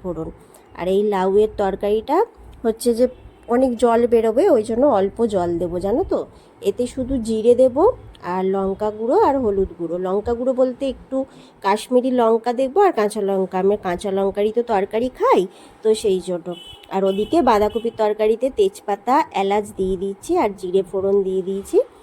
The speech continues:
এবার আলুটা দিয়ে দিয়েছি। আর চিংড়ি মাছটা আমি এতে দিয়ে দেবো, ভাজবো না আর চিংড়ি মাছটা, কেননা এতেই ভাজা ভাজা হয়ে যাবে, জানো তো? তো সেই কারণে এখন দুটোতেই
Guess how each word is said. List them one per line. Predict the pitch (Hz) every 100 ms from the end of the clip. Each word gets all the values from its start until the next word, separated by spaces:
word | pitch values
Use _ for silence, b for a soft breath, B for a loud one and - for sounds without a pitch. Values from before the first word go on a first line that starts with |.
| B B
এবার | - 185 311 -
আলুটা | 208 196 190 196
দিয়ে | 180 170 170
দিয়েছি। | 170 170 185
আর | 196 -
চিংড়ি | 226 220 220
মাছটা | 233 233 - 403
আমি | 349 240 466 - B B -
এতে | 190 240
দিয়ে | 240 202 190
দেবো, | 180 180
ভাজবো | 190 202 190 180 185
না | 185 175
আর | 175
চিংড়ি | 190 185 180
মাছটা, | 180 - 185
কেননা | 185 190 214
এতেই | 226 202 - 247
ভাজা | 254 220 185 196
ভাজা | 202 226 311
হয়ে | 240 190 170
যাবে, | 175 175
জানো | 175 240 392
তো? | 214 - B B B B
তো | 185
সেই | 185 190 185
কারণে | 175 175 175 170 180 - - -
এখন | 175 202
দুটোতেই | 196 196 196 196 233